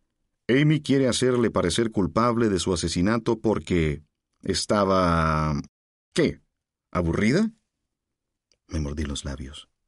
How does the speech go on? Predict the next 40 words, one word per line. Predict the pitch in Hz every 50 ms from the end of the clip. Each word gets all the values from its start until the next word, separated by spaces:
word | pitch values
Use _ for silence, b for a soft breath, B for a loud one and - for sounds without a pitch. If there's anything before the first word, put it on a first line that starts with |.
| _ _ _ _ _ _ _ _ _ _ _ _ _ -
"Tenemos | - 214 220 233 220 - -
que | - 165
ofrecerles | 160 - 120 - 175 180 180 170 151 143 -
un | 160 170 156
motivo. | 123 98 80 - 147 151 107 85 73 - - _ _ _ _ _ -
No | - 117 127
funcionará | 110 107 107 92 95 90 82 78 80 92 110 113
de | 92 85
ninguna | 82 80 82 87 107 113 98 82
otra | 92 98 - 87 80
manera. | 78 78 82 90 87 78 73 - - _ _ _ _ _ _ _ _ _
Pero | - 151 165 151 151 147 - -
el | - 160 160 151
problema | 180 175 165 165 180 165 104 85 87 92 - b b b b b b b
es | - 143 139
que | - 165 147
si | 147 160
les | 143 131 -
plantamos | - 131 120 113 120 151 156 151 143 123 135
a | 139 139 143
Andy | 139 113 98 92 92
envuelta | 87 87 90 107 135 147 139 131 -
en | 113 104
papel | 92 - 82 80 - 123 127 120
de | 110 104
regalo, | 107 104 110 107 117 101 76 73 78 76 76 _ _ _ _ _ _ _ -
frente | 107 107 92 82 90
a | 85
la | 82 78
puerta | - 131 139 117 - 123 113
principal, | 113 120 113 110 123 - - 110 92 92 95 -
y | 143 147
no | 151 165
se | - -
tragan | 170 165 - 185 196 175 110 92 92
la | 110 127 120
teoría | - 92 90 87 85 117 95
de | 85 101
la | 104
inculpación, | 92 82 82 110 110 110 85 78 - 127 143 165 165 151 -